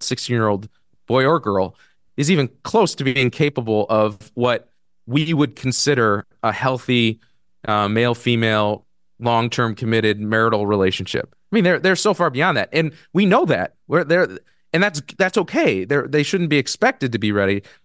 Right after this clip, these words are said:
But part of the, the project of society and part of the project of adults in the society is to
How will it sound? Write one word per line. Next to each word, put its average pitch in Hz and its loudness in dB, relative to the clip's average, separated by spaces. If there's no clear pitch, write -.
But 143 0
part 196 0
of 135 -2
the, 123 0
the - 0
project 151 -2
of 107 -4
society 123 0
and 107 -4
part 135 0
of 127 -6
the 107 -2
project 117 -4
of 110 -4
adults 113 0
in 120 0
the 101 0
society 95 -2
is 123 0
to - -10